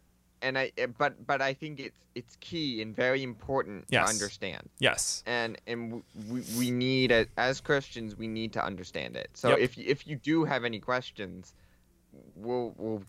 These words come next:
Speaker 2: Yeah.
Speaker 1: gladly answer them. And,
Speaker 2: Yeah.
Speaker 1: and I, I hope that you have questions.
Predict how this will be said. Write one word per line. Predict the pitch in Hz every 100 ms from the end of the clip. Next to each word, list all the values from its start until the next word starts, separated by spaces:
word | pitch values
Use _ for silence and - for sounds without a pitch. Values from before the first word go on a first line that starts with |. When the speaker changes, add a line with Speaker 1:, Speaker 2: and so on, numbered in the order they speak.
| -
Speaker 2:
Yeah. | 123 131
Speaker 1:
gladly | 123 110 107 87
answer | 101 101 107
them. | 90 85 -
And, | -
Speaker 2:
Yeah. | 127 165 - - _ _ _ _ _ _ _ _ -
Speaker 1:
and | 127 127
I, | 123 - -
I | 120 113 - -
hope | 160 120 - - - _ _ _ _
that | 120
you | 110
have | 113 107
questions. | - 95 - - -